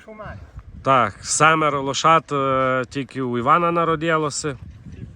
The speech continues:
Speaker 1: коней.
Speaker 2: І всі сім коників, всі жеребчики. Ніяк цей, е, Іванові кобили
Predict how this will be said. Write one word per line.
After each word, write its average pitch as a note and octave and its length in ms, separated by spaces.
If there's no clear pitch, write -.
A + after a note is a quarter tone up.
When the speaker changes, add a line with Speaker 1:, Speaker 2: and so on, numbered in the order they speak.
Speaker 1:
коней. D3 680
Speaker 2:
І - 20
всі - 320
сім C#3 360
коників, F#2 540
всі C3+ 240
жеребчики. C3 800
Ніяк B2 360
цей, A#2+ 340
е, A2+ 160
Іванові A#2 420
кобили A#2+ 560